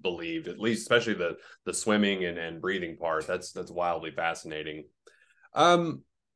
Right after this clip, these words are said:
so now I wanna switch gears a little bit and talk about your actual research. So just, if you can, uh, tell me about your research endeavors, specifically when I was looking at kind of your profile, looking at some of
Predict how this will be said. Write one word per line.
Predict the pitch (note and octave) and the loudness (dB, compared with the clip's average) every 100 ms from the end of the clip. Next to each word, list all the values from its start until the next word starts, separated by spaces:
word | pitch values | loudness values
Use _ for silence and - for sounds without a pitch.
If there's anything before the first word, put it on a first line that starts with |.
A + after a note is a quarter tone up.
| - | -2
so | - | 4
now | G3 G#3+ | 6 8
I | A3 | 8
wanna | G3+ | 8
switch | F3 F3+ - | 6 2 4
gears | E3 C3+ | 2 4
a | |
little | A#2 C3 | 2 4
bit | C#3 A#2 | 2 2
and | A#2 | 0
talk | A#2+ A#2+ | 0 2
about | A#2 A2+ | 4 4
your | G#2 G#2 | 4 4
actual | G#2 - G2 | 4 2 -2
research. | F2 F2+ F2 F2+ E2+ E2 | -2 -4 -4 -2 -2 -2
So | - G2 | 4 4
just, | G2 A2+ A2+ - _ | 4 -4 -10 -12 _
if | B2+ A#2+ | -8 -6
you | A2 | -2
can, | D3+ D3 D3 C#3+ C3+ - _ - | 4 6 6 4 -4 -18 _ 0
uh, | G#2 | 2
tell | G2+ - D3+ | 2 6 8
me | D3+ | 10
about | C#3 C3+ C3 | 10 8 6
your | B2+ | 2
research | A#2+ B2+ A#2+ A#2+ A2+ | 2 -2 0 0 2
endeavors, | A2 A2+ A#2 A#2 | 6 6 8 4
specifically | - A2 G3 G3+ F#3 C3 | 2 0 4 4 4 4
when | A#2+ A2 | 6 6
I | |
was | A2+ G#2+ | 6 4
looking | B2 B2 A2+ | 2 2 2
at | G#2+ G#2 | 2 2
kind | A2+ | 2
of | G#2+ | 2
your | G2+ G2 | 2 0
profile, | A2+ A2 G#2+ G#2 G#2 G2 | 2 2 4 4 4 2
looking | G2+ G#2 | -2 -2
at | G2 | -4
some | G#2 | -2
of | G2 | -4